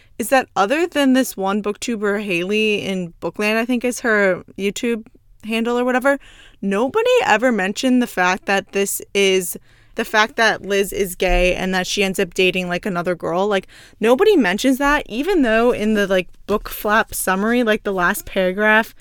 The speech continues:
is about the only thing that makes running for prom bearable is the funny new girl, Mac, or whatever. So, like, it, it's not a spoiler to say that that's gonna happen.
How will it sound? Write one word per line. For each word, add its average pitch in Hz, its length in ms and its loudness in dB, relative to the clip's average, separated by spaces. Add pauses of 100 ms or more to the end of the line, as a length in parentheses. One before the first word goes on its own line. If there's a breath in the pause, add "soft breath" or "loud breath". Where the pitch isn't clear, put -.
(460 soft breath)
is 208 160 0
about 214 260 2
the - 200 -2
only 240 220 6
thing 240 200 2
that 226 140 0
makes 208 260 -4
running 208 220 -2
for 202 120 -4
prom 202 280 -4
bearable 185 420 0
is - 140 -8
the 226 100 -2
funny 208 300 -2
new 202 240 0
girl, 180 220 0
Mac, 175 420 -4
or - 80 -8
whatever. - 380 -10
So, 226 180 -4
like, 226 240 2 (560 loud breath)
it, 220 140 0
it's - 180 -8
not 233 200 -2
a 302 40 0
spoiler 190 680 0
to 240 180 -2
say 196 300 2
that 170 280 0
that's 185 220 -2
gonna 185 160 -4
happen. 269 560 -2